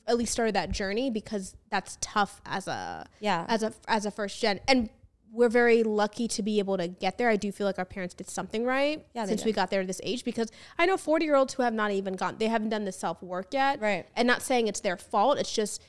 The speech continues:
Speaker 1: their environment did not allow them to. Like, the
Speaker 2: It's
Speaker 1: fact that
Speaker 2: really,
Speaker 1: we're
Speaker 2: yeah.
Speaker 1: able to do that is 'cause I've had these conversations with my parents, and they were open to, like, to talk about it, even as, as little as, like, me starting this podcast and sharing
Speaker 2: Yeah.
Speaker 1: these not so great moments and also great
Speaker 2: Mm-hmm.
Speaker 1: moments.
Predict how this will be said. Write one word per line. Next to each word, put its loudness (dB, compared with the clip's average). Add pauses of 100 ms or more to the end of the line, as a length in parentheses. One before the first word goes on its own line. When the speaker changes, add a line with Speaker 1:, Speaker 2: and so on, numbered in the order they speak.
(420)
Speaker 1:
their 2
environment 4
did -2
not 0
allow 2
them -4
to. -10
Like, -8
the -10
Speaker 2:
It's -8
Speaker 1:
fact 2
that 2
Speaker 2:
really, 2
Speaker 1:
we're 0
Speaker 2:
yeah. 0
Speaker 1:
able -2
to -2
do 0
that 6
is -2
'cause -6
I've -4
had -4
these -4
conversations -10
with -10
my -8
parents, -8
and -4
they -2
were -6
open -10
to, -10
like, -12 (440)
to -16
talk 0
about -2
it, -8
even 4
as, 8 (100)
as -2
little 2
as, 0
like, 0 (1040)
me 4
starting 6
this -4
podcast -2
and -2
sharing -2
Speaker 2:
Yeah. -2
Speaker 1:
these -4 (680)
not 2
so 4
great 4
moments 2
and -6
also -2
great -2
Speaker 2:
Mm-hmm. -4
Speaker 1:
moments. 0